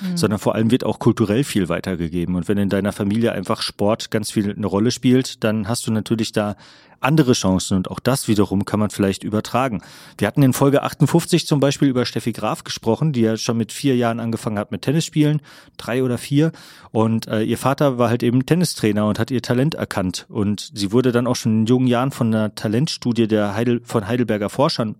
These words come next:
Speaker 2: begleitet. Und man hat ihr schon in super jungen Jahren eine ganz große Karriere bescheinigt. Einfach weil sie eine Wahnsinnsathletik hatte. Da kommt auch wieder dann die Veranlagung mit rein. Äh,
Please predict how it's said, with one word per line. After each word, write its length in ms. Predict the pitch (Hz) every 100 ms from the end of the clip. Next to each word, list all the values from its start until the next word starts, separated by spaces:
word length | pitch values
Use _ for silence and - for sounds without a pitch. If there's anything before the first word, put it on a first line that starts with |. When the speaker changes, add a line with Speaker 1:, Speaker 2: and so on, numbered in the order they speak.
| _
Speaker 2:
begleitet. 680 | 107 101 90 98 - 156 - - - -
Und 80 | 104
man 160 | 107 104
hat 140 | 135
ihr 100 | 139
schon 200 | - 123
in 100 | 113
super 340 | 110 - -
jungen 280 | 143 143 139
Jahren 260 | 131 127 127
eine 80 | 110
ganz 240 | 139 139
große 260 | 139 131 120
Karriere 380 | 123 113 104
bescheinigt. 500 | 95 90 80 80 - - - -
Einfach 280 | - 98 -
weil 120 | 110
sie 120 | 107
eine 240 | 107 104 92
Wahnsinnsathletik 920 | 107 110 110 - - - 147 180 -
hatte. 280 | 185 220 240 -
Da 120 | 95
kommt 240 | 92 104 92
auch 180 | 104
wieder 280 | 117 110 104 - - _
dann 160 | - 95
die 80 | 95
Veranlagung 600 | 113 107 127 139 143 156
mit 200 | 151 131
rein. 280 | 143 165 180 - - _ _
Äh, 320 | 110 104 104